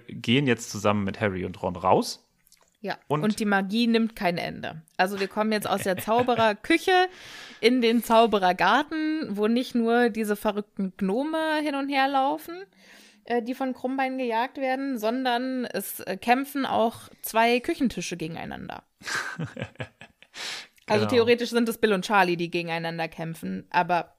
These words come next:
Speaker 2: mittels, quasi wie andere so Roboterkämpfe machen, so machen die Tischkämpfe.
Speaker 1: Yeah, wie hieß das nochmal?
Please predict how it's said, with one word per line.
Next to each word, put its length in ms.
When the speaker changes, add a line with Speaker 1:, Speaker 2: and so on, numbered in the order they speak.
Speaker 2:
mittels, 720
quasi 300
wie 100
andere 320
so 120
Roboterkämpfe 760
machen, 320
so 80
machen 200
die 120
Tischkämpfe. 580
Speaker 1:
Yeah, 480
wie 60
hieß 200
das 120
nochmal? 480